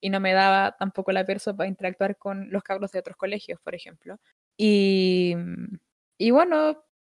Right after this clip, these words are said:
después llegó mi primer beso, que después voy a, <laughs> después voy a profundizar en esta historia, en la sección del cringe. Spoiler. <laughs> Em, y después siguieron pasando cosas con niños, pero nunca más allá de algo muy pasajero.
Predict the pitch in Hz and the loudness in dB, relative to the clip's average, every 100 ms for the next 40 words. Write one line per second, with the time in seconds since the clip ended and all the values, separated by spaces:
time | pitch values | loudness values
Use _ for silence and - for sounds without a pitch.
0 | _ 190 226 - 226 226 220 214 226 220 | _ -4 -4 2 2 4 4 2 0 0
1 | 214 208 220 240 220 214 226 196 208 - | 0 0 0 -2 -2 -4 -4 -4 -4 -6
2 | 202 208 214 220 - - - - 392 698 | -4 -2 2 4 4 4 4 2 0 -2
3 | - - - _ - - 214 233 233 226 | -2 -6 -16 _ -14 -10 -6 -2 2 4
4 | 220 226 220 254 220 233 226 220 233 233 | 6 4 4 4 2 4 4 4 4 4
5 | 240 247 233 247 247 214 208 202 - 226 | 6 6 8 6 4 2 4 2 0 0
6 | 220 226 196 190 240 _ - 196 - - | 0 0 -2 -4 -6 _ 0 2 2 2
7 | - 214 202 - - - - - 381 659 | 4 6 6 2 0 2 2 2 -2 -2
8 | - - - _ _ - - - - - | -2 -6 -18 _ _ -18 -18 -18 -20 -18
9 | - - 202 - 202 190 185 180 180 170 | -18 -12 -4 2 4 4 2 -2 -10 -12
10 | 175 - _ _ _ _ 226 226 220 214 | -16 -20 _ _ _ _ 4 6 6 4
11 | 214 208 208 214 214 202 247 - 277 320 | 2 0 2 2 2 4 2 6 8 8
12 | 339 _ _ - 269 302 339 302 330 320 | 6 _ _ -4 0 2 4 2 0 -2
13 | 311 320 359 - - 311 311 320 339 294 | -2 -2 -2 -4 -6 -6 -6 -6 -6 -2
14 | 277 277 294 302 294 285 269 277 269 254 | -2 -2 -6 -6 -4 -2 0 2 2 2
15 | 262 254 247 240 240 226 - - - | 2 0 0 -2 -4 -6 -6 -8 -8